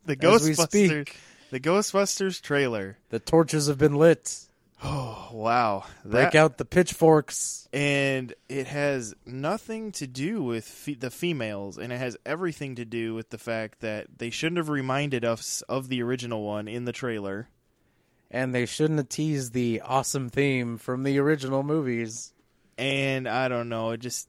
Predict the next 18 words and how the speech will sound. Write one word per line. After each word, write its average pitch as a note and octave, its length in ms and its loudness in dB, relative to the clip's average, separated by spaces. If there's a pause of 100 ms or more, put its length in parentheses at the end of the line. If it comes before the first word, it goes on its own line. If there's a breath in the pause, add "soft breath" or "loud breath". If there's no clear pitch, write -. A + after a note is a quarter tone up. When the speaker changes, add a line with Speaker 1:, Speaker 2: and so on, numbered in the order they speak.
Speaker 2:
and B2 260 -10
all B2 220 -4
the A#2+ 80 -8
sliming, B2 920 -6 (160)
Speaker 1:
<laughs> - 140 -20
Speaker 2:
I C#3+ 180 -4
don't C3 300 -6
know. A#2 380 -2 (140)
It B2+ 120 -8
just B2+ 260 -6
feels B2 320 -6
like B2 240 -6
it's A#2 140 -8
gonna B2 240 -6
be A2 200 -6
a G#2+ 100 -6
mess. A2+ 720 -6
<laughs> - 60 -20